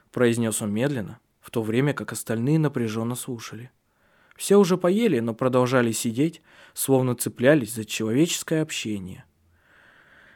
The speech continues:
"Люди льда — это легенда. Рассказывают, что у них были способности к колдовству. Эти люди — порождение зла. Я полагаю, что ты слышал о Тенгеле, злом духе людей льда".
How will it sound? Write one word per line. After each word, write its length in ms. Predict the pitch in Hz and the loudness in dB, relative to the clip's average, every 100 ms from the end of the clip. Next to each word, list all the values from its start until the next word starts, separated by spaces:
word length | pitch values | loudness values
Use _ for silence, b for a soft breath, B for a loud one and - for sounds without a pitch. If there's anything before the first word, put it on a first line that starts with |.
| b | b
"Люди 400 | 117 165 240 208 | 0 2 2 2
льда — 340 | 220 185 202 208 | 0 4 8 8
это 180 | 208 190 | 6 0
легенда. 800 | 208 190 220 220 165 107 92 - B B B - | 0 0 0 2 2 -2 -8 -14 B B B -8
Рассказывают, 1120 | 123 127 - 202 240 196 175 160 143 - - | -6 -6 -4 2 2 2 2 0 -2 -6 -14
что 220 | - 143 | -4 0
у 40 | 151 | 4
них 200 | 208 170 | 4 2
были 240 | 202 185 | -2 -2
способности 920 | 175 - 156 - 247 202 180 156 - | -4 -6 -6 0 0 2 -2 -4 -6
к 60 | 165 | -4
колдовству. 1000 | 185 180 170 185 - - 208 196 127 - - B B B B B B - | -2 -2 0 -2 -4 -8 -6 -4 -4 -6 -14 B B B B B B -2
Эти 260 | 175 175 | -2 0
люди — 520 | 196 233 254 165 120 - - | 0 0 0 2 2 0 -2
порождение 640 | 156 185 175 220 208 190 | 0 0 0 2 2 2
зла. 480 | 170 185 180 98 - - b b b | 0 2 4 2 -2 -14 b b b
Я 200 | - 156 | 4 6
полагаю, 520 | 190 190 180 175 180 170 | 6 6 6 6 4 2
что 160 | - | 0
ты 140 | 170 202 | -2 -2
слышал 560 | - 294 240 131 107 | 0 0 0 2 2
о 80 | 104 | 0
Тенгеле, 580 | - 202 214 139 104 95 | 2 0 2 -2 -4 -8
злом 480 | 123 120 170 185 147 | -6 0 4 4 2
духе 260 | 220 - 107 | 0 0 -2
людей 300 | 117 123 143 | -4 -2 -2
льда". 300 | 143 139 | 0 -4